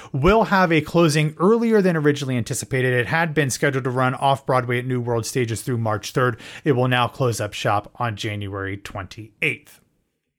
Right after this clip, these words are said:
All right, Grace, I have a couple real quick videos to recommend, and I know you have a show that you run, you wanna recommend that I've mentioned before but is now on sale. My two recommendations. One, Aaron Tveit did a New Year's Eve concert at fifty-four Below. He sa-, he sang the song,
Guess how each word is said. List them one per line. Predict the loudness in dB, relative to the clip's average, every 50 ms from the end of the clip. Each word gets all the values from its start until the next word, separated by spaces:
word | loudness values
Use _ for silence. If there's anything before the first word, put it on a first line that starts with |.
| _ _ _ _ -20 -20 -2 2
All | 4 4
right, | 4 4 0 -4 0
Grace, | 2 4 4 4 2
I | 2 4 6
have | 6 6 6 4
a | 4
couple | 2 4 4 4 4 4
real | 4 4 4 4
quick | 4 4 2 2
videos | 2 2 2 2 4 4 4 4 4 2 2
to | 2 2
recommend, | 2 4 2 2 2 2
and | 2 2 2
I | 2
know | 2 2
you | 2 4 4
have | 4 4 4
a | 2
show | 2 4 4 4 4 4
that | 2 2
you | 0 2
run, | 4 4 4 2 0 -2
you | -2 0 2
wanna | 4 4 4
recommend | 4 2 2 0 0 2 2
that | 2 2
I've | 2 2 0 -2 -4 -4 -2
mentioned | 0 0 2 2 0
before | 0 0 2 2 2 2
but | 2 0 -2
is | -2 -2
now | 0 0 0 0
on | -2 -2 -2 -4
sale. | -4 -2 0 0 2 0 -2 -4 -10 -18 -10 -2
My | 0 0 2
two | 4 4 4
recommendations. | 4 4 4 4 2 2 2 0 -2 -4 -4 -2
One, | 2 4 4 4 4 2 -2 -8 -6 -2
Aaron | 0 2 2 2 2
Tveit | 2 2 4 4 2 2 0 -2 0
did | 2 4 4 6 6 6 6 4 4 2
a | 0 2
New | 2 4
Year's | 4 4 2 2 2
Eve | 0 0 0
concert | 0 0 0 0 -2 -2
at | -2 -4
fifty-four | -6 -6 -4 0 0 0 0
Below. | 2 2 4 6 6 6 6 4 0 -6 -20 -20 -20
He | -2 0 2 2
sa-, | 2 2 2 2 2 2 2
he | 0 0 0 0 0
sang | 2 2 2 2 2 2 0 -2
the | -2 -2
song, | 0 0 2 4 4 4 4 4 2 2 0 -4